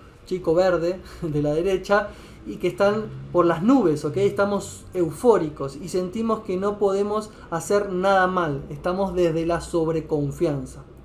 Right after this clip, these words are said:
¿ok? Cuando esto ocurre, muchas veces los traders se salen de su gestión del riesgo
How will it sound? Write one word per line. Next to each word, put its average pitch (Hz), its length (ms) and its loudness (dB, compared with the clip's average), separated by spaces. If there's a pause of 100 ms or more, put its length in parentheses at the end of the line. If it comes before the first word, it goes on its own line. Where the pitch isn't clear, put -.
¿ok? - 160 -8 (520)
Cuando 180 240 2
esto 226 220 2
ocurre, 190 560 0 (300)
muchas 208 440 0
veces 214 300 2
los 165 200 -2
traders 190 440 0
se 170 160 -2
salen 214 580 0
de 165 140 -4
su 170 180 -4
gestión 190 460 -4
del 156 160 0
riesgo 170 540 0